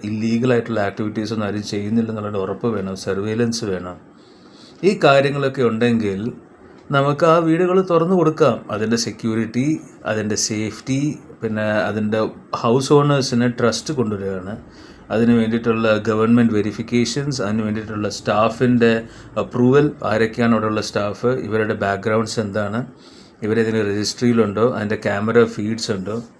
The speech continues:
സെക്യൂരിറ്റി ക്യാമറാസ് ഉണ്ടോ, ഇതൊക്കെ ഫിറ്റ് ചെയ്യുകയാണെങ്കിൽ നമ്മളീ കിടക്കുന്ന ഒഴിഞ്ഞ വീടുകളിൽ അപ്പൂപ്പന്മാരും അമ്മൂമ്മമാരും ഒക്കെ ഉണ്ടെങ്കിൽ അവർക്കും ഒരു കൂട്ടായി,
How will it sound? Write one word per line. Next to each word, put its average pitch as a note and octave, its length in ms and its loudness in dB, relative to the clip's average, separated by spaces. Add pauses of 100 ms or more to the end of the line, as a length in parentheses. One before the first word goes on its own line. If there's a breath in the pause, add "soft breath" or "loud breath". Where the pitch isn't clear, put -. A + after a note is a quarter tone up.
സെക്യൂരിറ്റി A2+ 540 -2
ക്യാമറാസ് A2+ 680 0
ഉണ്ടോ, G2+ 300 -8 (760 loud breath)
ഇതൊക്കെ D#3 280 2
ഫിറ്റ് C#3+ 240 -2
ചെയ്യുകയാണെങ്കിൽ D3 500 2
നമ്മളീ C3+ 340 2
കിടക്കുന്ന C#3 420 0
ഒഴിഞ്ഞ B2 320 2
വീടുകളിൽ A2+ 880 0 (480 loud breath)
അപ്പൂപ്പന്മാരും A#2 640 2
അമ്മൂമ്മമാരും B2 720 4
ഒക്കെ B2 160 -2
ഉണ്ടെങ്കിൽ A#2+ 420 2
അവർക്കും A2 380 -2
ഒരു C3+ 100 0
കൂട്ടായി, B2 640 0